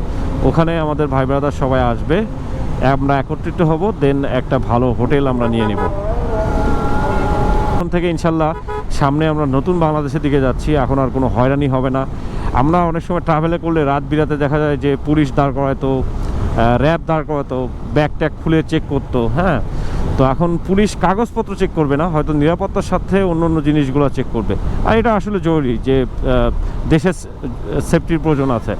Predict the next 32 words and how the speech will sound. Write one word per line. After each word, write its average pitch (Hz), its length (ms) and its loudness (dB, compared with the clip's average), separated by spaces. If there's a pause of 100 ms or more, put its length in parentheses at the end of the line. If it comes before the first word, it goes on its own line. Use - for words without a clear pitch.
(800)
তো 123 100 4
সেই 170 200 4
জায়গা 185 200 2
থেকে 180 460 0
সুগন্ধা 165 460 0
বিচ 156 280 -2
হচ্ছে 156 260 0 (140)
ডানে, 156 520 2
ইনানি 139 320 2
বিচ 151 280 0
হচ্ছে 160 220 0
এখান 143 180 2
থেকে 143 140 0 (100)
তেইশ 165 260 0
কিলোমিটার 151 460 2 (180)
বামে, 156 520 0 (400)
এবং 123 220 2
টেকনাফ 151 320 0 (220)
মেরিন 131 500 0
ড্রাইভের, 165 400 0
আহ, 123 420 -4
যে 123 120 0
সাইনটা 135 420 0
সেটাও 139 260 0
দেখা 127 200 0
যাচ্ছে। 113 320 -2 (600)
তো 147 60 4
আমরা 175 440 0
একেবারে 175 500 0 (180)
ডলফিন 170 480 0
যে 170 160 2
মোড়, 143 320 0